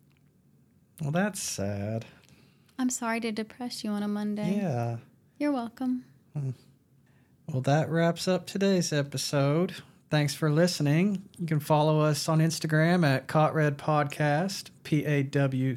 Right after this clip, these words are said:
Speaker 1: D. You can visit our re-, our website at w w w dot caught red podcast dot com and leave us a review wherever you listen to our podcast.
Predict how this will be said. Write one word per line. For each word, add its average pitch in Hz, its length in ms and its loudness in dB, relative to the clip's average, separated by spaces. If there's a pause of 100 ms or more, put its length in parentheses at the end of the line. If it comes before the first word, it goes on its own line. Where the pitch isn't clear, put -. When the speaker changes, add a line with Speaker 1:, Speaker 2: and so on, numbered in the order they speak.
(100)
Speaker 1:
D. 143 400 2 (640)
You 147 100 0
can 143 140 2
visit 143 320 4
our 139 160 4
re-, 143 260 2
our 143 160 4
website 147 840 2
at 135 460 2 (240)
w 143 240 2
w 143 260 2
w 143 340 2
dot 135 340 2
caught 147 280 2
red 143 200 0
podcast 143 680 0
dot 135 240 0
com 147 500 0 (480)
and 147 160 4
leave 147 180 4
us 151 240 0
a 156 40 0
review 151 440 4
wherever 160 280 4
you 156 120 4
listen 160 400 2
to - 140 -2
our 156 120 4
podcast. 160 1000 2